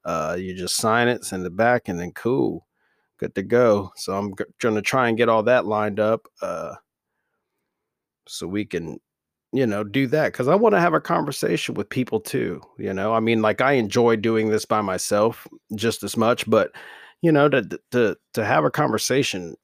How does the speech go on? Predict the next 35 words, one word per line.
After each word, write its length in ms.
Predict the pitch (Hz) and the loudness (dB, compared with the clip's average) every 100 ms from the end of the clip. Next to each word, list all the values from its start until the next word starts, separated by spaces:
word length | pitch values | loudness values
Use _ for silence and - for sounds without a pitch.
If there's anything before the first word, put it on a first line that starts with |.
| - | -10
you 120 | 107 | -8
know, 320 | 101 90 82 - - _ - | -6 -8 -10 -16 -20 _ -10
to, 280 | 113 92 - - | -6 -6 -8 -14
to 80 | |
talk 300 | 101 135 151 | -4 0 2
with 80 | 107 | 0
people 200 | - 113 | -2 -2
about, 260 | 92 101 90 | -2 -2 -2
just 160 | 170 - | -4 -4
to 80 | |
see, 220 | 165 - 175 | -2 2 4
like, 320 | 156 139 - _ _ _ _ _ - | 4 2 0 _ _ _ _ _ -4
where 140 | 143 | -2
people's 360 | - 165 135 113 | 2 2 0 2
minds 400 | 135 147 143 110 | 4 4 4 2
is 140 | 104 | 0
at, 360 | 98 69 58 - _ _ _ _ _ _ | -2 -4 -10 -14 _ _ _ _ _ _
you 120 | 123 | 0
know? 320 | 127 143 147 143 _ _ _ | 2 2 2 -2 _ _ _
Just 240 | 117 135 - | -6 -4 0
on, 140 | 139 | 2
like, 180 | 135 120 | 2 0
certain 340 | - 143 110 | 0 0 0
stuff. 500 | 113 - 131 87 - - | -4 -4 -2 -2 -4 -6
And 120 | 110 | -2
it, 160 | 135 | -2
and 140 | 104 139 | -2 -2
it 140 | 160 | 0
ain't 180 | 175 180 | 2 2
even 200 | 170 160 | 2 2
gotta 200 | 151 151 | 0 0
be 280 | 135 131 131 | 0 2 2
anything 460 | 127 127 - 117 113 | 2 0 0 0 0
political 640 | 151 131 104 104 95 - | 0 2 2 0 -2 -2
or, 880 | 101 104 104 101 98 90 85 80 82 | 0 0 0 0 -2 -4 -6 -8 -10